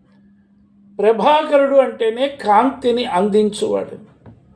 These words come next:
అటువంటి అత్నూరి ప్రభాకర గారు అద్భుతమైనటువంటి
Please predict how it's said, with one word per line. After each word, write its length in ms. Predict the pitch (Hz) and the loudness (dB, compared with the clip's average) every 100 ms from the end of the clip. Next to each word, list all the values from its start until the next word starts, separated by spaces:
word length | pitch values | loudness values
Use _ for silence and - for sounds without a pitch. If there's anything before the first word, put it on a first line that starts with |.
| _ _ _ _ _ - _ - - - | _ _ _ _ _ -20 _ -20 -14 0
అటువంటి 640 | 233 294 277 254 220 214 135 - _ _ _ _ _ _ _ _ _ _ _ - | 0 4 2 2 -4 -8 -10 -18 _ _ _ _ _ _ _ _ _ _ _ -2
అత్నూరి 680 | 214 - - 330 330 302 277 269 - | 0 0 -4 0 0 0 -2 -4 2
ప్రభాకర 600 | 226 220 294 294 277 254 226 | 4 6 4 2 2 2 2
గారు 200 | 247 359 349 - _ _ _ _ _ _ _ _ _ _ _ _ _ _ - | 0 0 -8 -20 _ _ _ _ _ _ _ _ _ _ _ _ _ _ -4
అద్భుతమైనటువంటి 1300 | 240 247 - 262 359 330 302 285 277 262 247 226 202 | -4 -4 -6 -4 0 2 4 4 2 2 0 0 -6